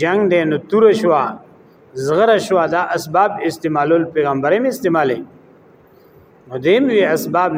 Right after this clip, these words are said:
نشته، د اسبابو استعمال هغه اسباب برابر نه. قالو،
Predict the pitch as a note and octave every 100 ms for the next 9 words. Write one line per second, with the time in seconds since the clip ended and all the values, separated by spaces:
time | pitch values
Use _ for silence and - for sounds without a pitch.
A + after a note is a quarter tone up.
0 | E3 G#3 - F3 D#3 D3 - E3 G3+ F3+
1 | E3 A3 A#3 - - - - C#3+ - D#3+
2 | D3+ E3 G#3+ A3 C#3 - - - - _
3 | C#3+ D3+ F3+ D#3 C#3 D3+ D#3+ C3+ C#3+ C#3
4 | B2+ B2+ A#2 G#2 - - - - _ _
5 | _ _ _ _ _ _ _ _ _ _
6 | _ _ _ _ _ _ _ - - _
7 | _ _ _ A#3+ C#4+ A#3